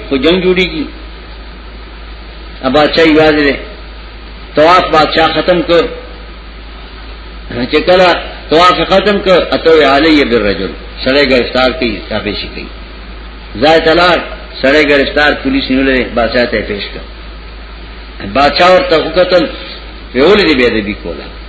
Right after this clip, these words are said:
راولئ جلاد.» جلاد راوړي، سړی غوس کوي. وزیر سفارش کوي چې صاحب حج کې او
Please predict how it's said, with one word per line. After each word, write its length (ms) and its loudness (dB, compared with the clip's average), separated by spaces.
راولئ 320 4
جلاد.» 540 -6
جلاد 500 4
راوړي، 380 6
سړی 160 6
غوس 260 -2
کوي. 120 -6
وزیر 340 4
سفارش 400 2
کوي 240 2
چې 60 0
صاحب 160 6
حج 120 0
کې 200 0
او 260 4